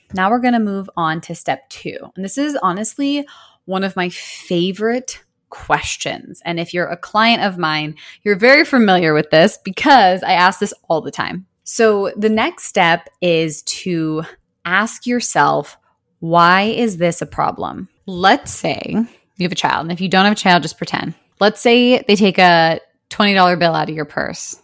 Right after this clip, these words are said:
One parent might say to themselves, "I need to talk to my kid and make sure they know they shouldn't take money out of my bag." Or if the kid already knows that, the parent might say,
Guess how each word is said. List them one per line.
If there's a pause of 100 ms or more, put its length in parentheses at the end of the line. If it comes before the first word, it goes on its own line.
(120)
One
parent
might
say
to
themselves, (100)
"I
need
to
talk
to
my
kid
and
make
sure
they
know
they
shouldn't
take
money
out
of (180)
my
bag." (320)
Or
if
the
kid
already
knows
that, (360)
the
parent
might
say,